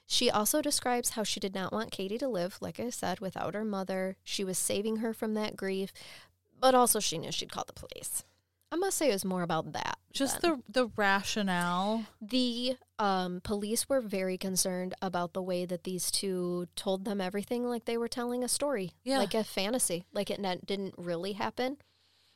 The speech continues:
Speaker 1: They were very matter of fact. They weren't ashamed at all. They weren't scared at all. They were just very cold, like, "Yeah, this is what we
Speaker 2: This
Speaker 1: did.
Speaker 2: is what we,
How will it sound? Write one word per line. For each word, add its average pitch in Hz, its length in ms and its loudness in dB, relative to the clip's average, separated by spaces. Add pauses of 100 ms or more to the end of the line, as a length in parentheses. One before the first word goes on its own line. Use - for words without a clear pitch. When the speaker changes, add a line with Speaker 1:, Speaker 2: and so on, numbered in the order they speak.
(140)
Speaker 1:
They 208 120 6
were 196 120 0
very 180 260 2
matter 175 280 -2
of 175 80 -4
fact. - 520 -4 (420)
They 202 100 2
weren't 185 260 -4
ashamed 175 400 -2
at 208 100 -4
all. 208 340 4
They 185 120 -2
weren't 156 300 -4
scared 170 360 0
at 185 120 -4
all. 196 280 0
They 196 140 -4
were 185 140 -2
just 202 200 -2
very 214 240 -2
cold, 220 540 0
like, 196 260 -6
"Yeah, 254 140 -4
this 240 220 -6
is 240 120 -4
what 247 160 -4
we 247 100 -6
Speaker 2:
This 285 160 -2
Speaker 1:
did. 262 80 0
Speaker 2:
is 208 100 -4
what 233 120 -6
we, 240 240 -6